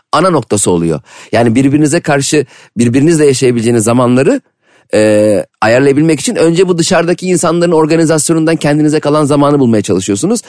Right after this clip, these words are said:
ve bir anda bu sizi birbirinizden uzaklaştırıyor. Mesela şöyle ki, karı koca arasındaki en çok konuşulan şey, işte, e,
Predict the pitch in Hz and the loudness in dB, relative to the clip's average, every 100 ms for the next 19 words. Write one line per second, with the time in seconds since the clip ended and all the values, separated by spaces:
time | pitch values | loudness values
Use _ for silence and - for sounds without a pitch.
0 | - - 143 196 165 160 165 - 156 170 | -12 -4 0 0 2 0 0 -2 -2 0
1 | 156 175 202 180 - 151 - 120 82 - | 0 0 0 0 0 -4 0 -2 -2 -6
2 | - - - 165 160 117 - _ - - | -20 -20 -6 -2 0 0 -2 _ -12 -4
3 | 190 165 113 104 151 156 151 147 135 131 | 0 0 0 -2 -2 -2 0 0 0 -2
4 | 139 143 120 - 113 101 - 92 - - | 0 -2 -2 -4 -4 -4 -4 -6 -6 -10
5 | - - - 139 - 123 _ _ _ _ | -16 -16 -4 -4 -2 -4 _ _ _ _
6 | _ _ - 139 123 120 117 | _ _ -4 0 2 2 0